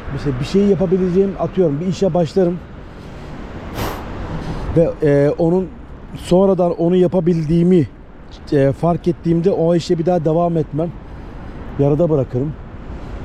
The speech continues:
Bu işte benim için aynı öyle bir şey oldu.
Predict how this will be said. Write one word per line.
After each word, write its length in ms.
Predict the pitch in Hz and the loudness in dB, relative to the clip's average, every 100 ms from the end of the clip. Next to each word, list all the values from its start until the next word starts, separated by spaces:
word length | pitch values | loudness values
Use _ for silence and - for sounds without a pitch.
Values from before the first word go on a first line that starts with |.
| - - - 160 | -10 -8 -2 2
Bu 100 | 185 | 2
işte 300 | - 196 175 | 2 2 2
benim 240 | 185 185 | 2 0
için 240 | 170 185 165 - - - - 117 | -2 -4 -6 -8 -10 -10 -6 0
aynı 300 | 175 165 165 - - - - - - - - - | 2 2 0 -6 -10 -10 -8 -8 -6 -6 -4 0
öyle 260 | 175 175 165 | 4 4 4
bir 40 | |
şey 180 | 151 175 | 2 0
oldu. 320 | 160 113 120 | 2 0 -2